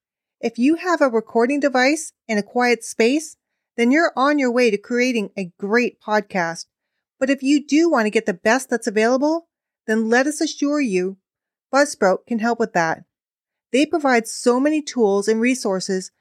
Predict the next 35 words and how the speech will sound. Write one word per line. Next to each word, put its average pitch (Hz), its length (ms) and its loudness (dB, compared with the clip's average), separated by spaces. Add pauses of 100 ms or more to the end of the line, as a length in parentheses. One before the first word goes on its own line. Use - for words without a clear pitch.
(180)
to 240 60 -2
help 220 300 -2
guide 233 320 0
you 214 100 2
along 202 240 0
the 208 100 -2
way. 214 420 2 (340)
So 262 180 0
now 269 220 0
that 349 100 -2
you've 269 200 0
signed 247 340 0
up 247 120 0
with 226 200 -4
Buzzsprout 185 600 -2 (460)
and 226 240 0
used 240 460 2
the 226 80 2
link 240 320 0
that 226 100 2
we 240 140 0
provided 233 680 0
in 220 100 0
our 214 100 0
show 226 240 0
notes, 285 460 -2 (340)
after 240 260 0
two 311 420 2
months 262 460 0
of 208 160 -4
your 233 180 0
subscription, 247 800 -4 (440)
you 269 200 2
will 339 180 0
receive 285 500 0